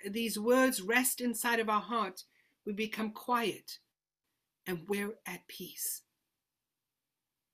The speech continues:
My final suggestion is one that has been really helpful for me personally.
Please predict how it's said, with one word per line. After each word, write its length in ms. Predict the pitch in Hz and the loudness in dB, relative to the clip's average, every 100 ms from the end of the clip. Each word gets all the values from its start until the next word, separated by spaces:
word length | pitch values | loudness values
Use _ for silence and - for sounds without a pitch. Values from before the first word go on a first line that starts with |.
| _ _ _ _ _ _ _ _ _ - | _ _ _ _ _ _ _ _ _ -4
My 140 | 202 | -2
final 400 | 202 233 247 233 | 2 6 6 6
suggestion 600 | 202 214 220 208 208 226 | 2 0 2 2 2 0
is 200 | 214 202 | 0 0
one 220 | 208 214 220 | 2 2 2
that 120 | 208 | 0
has 160 | 196 | -2
been 220 | 226 214 202 | -2 -2 0
really 260 | 254 240 | 0 0
helpful 400 | 220 226 226 226 | 2 0 0 -4
for 140 | 214 214 | -2 -2
me 160 | 214 | -2
personally. 640 | - 208 208 - 147 165 | -2 -4 -2 -4 -6 -8